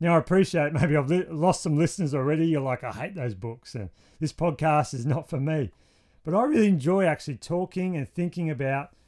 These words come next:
leadership. And I'm passionate about engineering a culture in such a way that actually benefits others. You know, I love studying and observing this in action. You know, I, I love observing great true stories and looking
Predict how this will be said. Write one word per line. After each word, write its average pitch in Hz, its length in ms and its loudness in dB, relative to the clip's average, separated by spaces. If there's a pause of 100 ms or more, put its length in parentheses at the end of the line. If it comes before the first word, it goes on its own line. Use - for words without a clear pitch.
leadership. 123 600 -4 (340)
And 143 100 -4
I'm 143 120 0
passionate 165 520 -2
about 147 460 -2
engineering 170 640 0
a 180 60 -2
culture 131 640 -8 (440)
in 131 120 -6
such - 280 -6
a 160 40 -4
way 151 200 0
that 143 140 -2
actually 147 320 -6
benefits 123 460 -10
others. 113 440 -10 (520)
You 151 60 -6
know, 151 60 2
I 156 40 0
love 160 180 4
studying 160 500 -4
and 127 120 -4
observing 139 580 0
this 131 200 -4
in 120 80 -6
action. 120 420 -12 (540)
You 151 100 -4
know, 147 60 -2
I, 143 100 0
I 160 140 -2
love 175 200 2
observing 156 520 2
great 156 360 -2
true 185 320 0
stories 160 540 -2
and 123 160 -4
looking 185 360 0